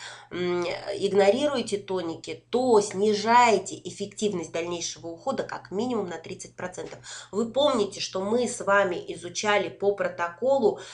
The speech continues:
все этапы многоступенчатого вот этого ухода, да, и после, практически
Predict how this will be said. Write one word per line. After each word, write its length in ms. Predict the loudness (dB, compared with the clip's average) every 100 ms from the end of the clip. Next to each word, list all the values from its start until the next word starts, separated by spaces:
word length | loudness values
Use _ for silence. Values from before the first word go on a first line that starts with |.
| -14
все 340 | -8 -2 0 0
этапы 480 | 4 6 6 6 -4
многоступенчатого 1120 | -8 -8 -12 -14 -2 0 0 -2 -8 -10 -10
вот 180 | -12 -14
этого 280 | -16 -14
ухода, 520 | -14 -14 -4 -2 0 -2
да, 160 | -2
и 160 | -2 -4
после, 320 | -10 -12 -10
практически 380 | -8 -8 -10